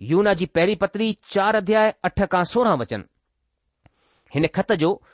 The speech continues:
سڀني کان خاص حصو اڌياءُ ٻه اڌياء جو ٽي وچن کان اڌياءُ چار جي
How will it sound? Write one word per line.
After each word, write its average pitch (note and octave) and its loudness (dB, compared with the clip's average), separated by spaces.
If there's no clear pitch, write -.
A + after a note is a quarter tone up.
سڀني C4 -2
کان A#3 2
خاص A3+ -2
حصو F#3+ 2
اڌياءُ G3 0
ٻه G3 0
اڌياء F3+ 0
جو F3+ 2
ٽي - -6
وچن G#3+ 0
کان E3 0
اڌياءُ F#3+ 0
چار A3 2
جي F#3 0